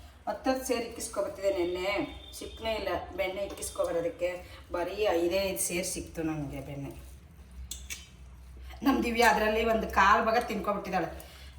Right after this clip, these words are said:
ಆ, ಕಾಲು ಭಾಗ ಅಂದರೆ ಒಂದು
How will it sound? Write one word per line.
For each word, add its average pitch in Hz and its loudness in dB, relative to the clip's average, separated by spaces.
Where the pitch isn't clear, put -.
ಆ, 175 -4
ಕಾಲು 185 4
ಭಾಗ 196 6
ಅಂದರೆ 233 6
ಒಂದು 170 0